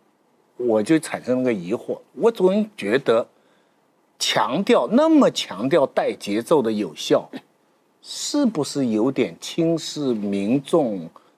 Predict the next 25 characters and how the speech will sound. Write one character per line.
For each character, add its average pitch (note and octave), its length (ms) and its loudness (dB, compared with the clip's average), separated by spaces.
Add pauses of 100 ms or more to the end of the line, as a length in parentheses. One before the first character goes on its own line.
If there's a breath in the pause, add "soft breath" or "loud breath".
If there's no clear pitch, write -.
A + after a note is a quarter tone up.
(140)
群 B2+ 440 2
众 D3+ 300 2
的 G#2+ 240 0 (720)
就 C#3+ 100 0
是 A#2 340 0 (680)
思 - 260 0
考 B2 300 2
独 C#3+ 240 2
立 D3 180 6
的 A2+ 100 -2
思 - 140 -8
考 A2 160 -2
能 F2 200 -10
力， F#2 180 -10
就 C#4+ 120 4
好 C#3+ 320 0
像 G3 220 0
这 A3 120 2
个 G#3 80 4
世 G3+ 220 -2
界 F#3+ 140 4
上 F#3 180 2
的 F3 80 0
事 F3+ 220 -4
情， C#3 240 -4